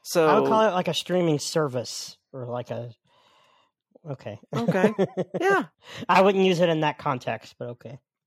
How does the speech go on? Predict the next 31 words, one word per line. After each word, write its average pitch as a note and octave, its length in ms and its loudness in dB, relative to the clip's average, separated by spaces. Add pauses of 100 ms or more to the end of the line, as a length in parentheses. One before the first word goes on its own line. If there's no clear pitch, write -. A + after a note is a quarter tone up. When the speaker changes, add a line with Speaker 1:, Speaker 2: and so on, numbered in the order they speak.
Speaker 1:
Gotcha. B2 540 -2 (760)
Yeah, D#3+ 140 6
no, C3 160 4
Twitch - 340 0
streaming, B2 380 -2
I, A2+ 160 -2
I A#2 40 -2
don't G#2+ 160 -6
watch - 260 -10
that. - 160 -18 (160)
That, - 120 -14 (220)
who, A#3 400 -2
who B3+ 160 2
in C#4 60 4
their G3 100 6
right C#3 300 4
mind B2+ 380 0
watches A#2 440 0
someone B2 280 -2
else B2 220 0
play B2+ 320 -2
a G#2+ 40 -4
game? A2 460 -4 (100)
That G#2 200 -4
makes D3 220 -4
no C#3 160 0
sense C3 340 -2
to G#2+ 100 -6
me. G2+ 220 -8
Speaker 2:
The E3+ 200 -6
only, A3 280 2